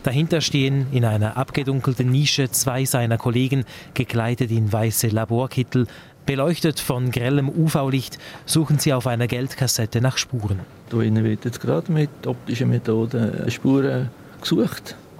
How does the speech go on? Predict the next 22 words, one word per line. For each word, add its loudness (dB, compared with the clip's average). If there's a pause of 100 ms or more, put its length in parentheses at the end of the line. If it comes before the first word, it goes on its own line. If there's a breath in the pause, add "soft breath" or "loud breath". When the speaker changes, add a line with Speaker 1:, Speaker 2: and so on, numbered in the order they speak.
(160)
Speaker 2:
Und -2
wie 0
man 0
sieht, 0
haben -4
die 0
Mitarbeiter -2
auch 0
spezielle -4
Brillen 0
an, 0 (300)
damit -4
man -2
den -6
Lumineszenzeffekt, -4
den -2
wir -6
hier -2
suchen, -2
nachher -4
auch -4
wahrnimmt. -4